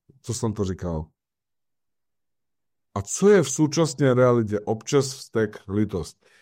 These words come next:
Co to je v současné realitě v kontrastu s mojimi skutečnými volbami? V kontrastu se všemi výtvory, který bych tak ráda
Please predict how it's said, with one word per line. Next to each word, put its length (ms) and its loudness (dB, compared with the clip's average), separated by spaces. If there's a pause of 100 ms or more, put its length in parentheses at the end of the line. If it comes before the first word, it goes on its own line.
(180)
Co 200 4
to 200 8
je 180 10
v 40 2
současné 560 2
realitě 380 2
v 100 -8
kontrastu 840 0 (360)
s 140 -16
mojimi 280 4
skutečnými 640 0
volbami? 520 2
V 60 -16
kontrastu 640 -2 (1040)
se 200 0
všemi 380 4
výtvory, 460 0
který 300 0
bych 340 -2
tak 280 -2
ráda 680 0